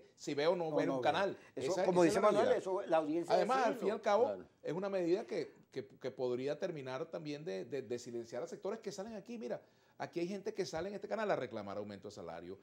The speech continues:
Speaker 1: a reclamar medic-, a pedir medicina, a pedir atención médica, a pedir a artistas que vienen a hacer su, su, sus presentaciones,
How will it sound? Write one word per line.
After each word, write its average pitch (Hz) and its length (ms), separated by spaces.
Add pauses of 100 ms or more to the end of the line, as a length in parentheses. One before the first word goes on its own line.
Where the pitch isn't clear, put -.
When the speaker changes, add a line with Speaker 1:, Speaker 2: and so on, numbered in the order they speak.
(120)
Speaker 1:
a 107 100
reclamar 98 400
medic-, 104 300
a 110 120
pedir 95 220
medicina, 98 480
a 95 60
pedir 98 160
atención 95 360
médica, 92 540 (200)
a 104 140
pedir 104 360
a 104 240 (160)
artistas 120 420
que 117 80
vienen 110 220
a - 20
hacer 101 220
su, 107 320
su, 87 100 (260)
sus - 120
presentaciones, 107 840